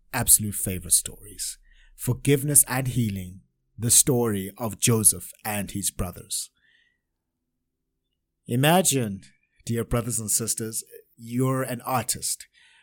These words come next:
painting a beautiful picture. You've put countless arduous hours into it, meticulously crafting each detail.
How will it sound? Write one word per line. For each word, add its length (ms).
painting 420
a 60
beautiful 680
picture. 460
You've 200
put 220
countless 880
arduous 680
hours 460
into 320
it, 220
meticulously 880
crafting 600
each 380
detail. 580